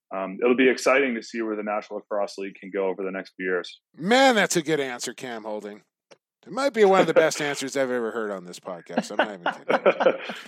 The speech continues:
Speaker 2: Um, all right, one more here from me, and, uh, you got those no good, dirty, rotten Saskatchewan Rush this week.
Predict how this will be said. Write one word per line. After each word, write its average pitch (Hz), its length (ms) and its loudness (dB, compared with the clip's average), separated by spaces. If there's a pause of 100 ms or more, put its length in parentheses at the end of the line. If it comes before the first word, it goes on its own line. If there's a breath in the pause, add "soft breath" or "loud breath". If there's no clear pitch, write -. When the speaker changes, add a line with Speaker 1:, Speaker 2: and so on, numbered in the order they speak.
(380 loud breath)
Speaker 2:
Um, 165 640 4 (140)
all 180 160 8
right, 147 260 2
one 214 220 4
more 220 380 8
here 196 340 6
from 180 200 -4
me, 175 300 0
and, 156 300 -4
uh, 156 400 4
you 151 120 -6
got 160 280 0
those 156 260 -2
no 147 220 -4
good, 147 460 0 (280)
dirty, 147 320 -2
rotten 143 640 -2
Saskatchewan 139 840 -8
Rush 143 520 -2
this 107 240 -12
week. 107 420 -18